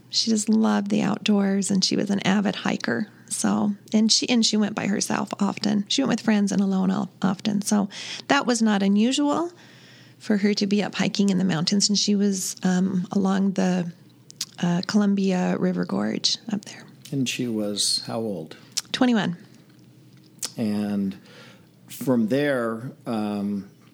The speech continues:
Speaker 2: she was living by herself with friends?
Speaker 1: She was working for a company,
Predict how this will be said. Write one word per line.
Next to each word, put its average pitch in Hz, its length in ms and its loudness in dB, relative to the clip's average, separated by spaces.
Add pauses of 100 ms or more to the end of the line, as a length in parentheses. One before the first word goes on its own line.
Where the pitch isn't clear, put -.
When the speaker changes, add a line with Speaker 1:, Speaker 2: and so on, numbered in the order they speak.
(580)
Speaker 2:
she - 180 -2
was 104 160 0
living 107 280 -2
by 101 120 -2
herself 131 640 -2
with 110 180 -2
friends? 131 1000 -2 (160)
Speaker 1:
She - 260 0
was 277 180 2
working 294 320 -2
for 302 140 0
a 294 60 -2
company, 208 800 2